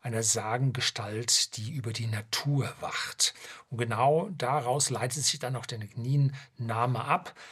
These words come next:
dass hier also über die Natur gewacht wird. Also alles im Rahmen der Ökologie. Und dazu passt dann auch, dass das Getreide ökologisch angebaut ist. Das nennt sich dann auf Englisch, äh, Organic.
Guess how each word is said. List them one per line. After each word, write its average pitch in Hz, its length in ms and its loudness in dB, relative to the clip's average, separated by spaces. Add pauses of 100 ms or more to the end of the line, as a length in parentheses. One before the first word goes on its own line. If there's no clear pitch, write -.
(120)
dass 117 200 0
hier 131 200 2
also 120 160 -2
über 147 200 2
die 120 120 -2
Natur 107 520 -4 (260)
gewacht - 440 -6
wird. - 280 -6
Also 123 160 -2
alles 147 360 2 (380)
im 123 240 0
Rahmen 143 800 2
der 131 240 0
Ökologie. 131 760 -2 (560)
Und 139 300 2
dazu 135 280 0
passt - 360 2
dann 107 140 -4
auch, - 440 2 (140)
dass - 360 2 (520)
das - 300 2
Getreide 160 680 0 (300)
ökologisch 151 480 2
angebaut 160 640 0
ist. - 180 4
Das 127 140 2
nennt 131 180 2
sich 139 140 2
dann 131 180 0
auf - 300 -4
Englisch, 143 440 4 (360)
äh, 107 320 -4 (640)
Organic. 123 880 2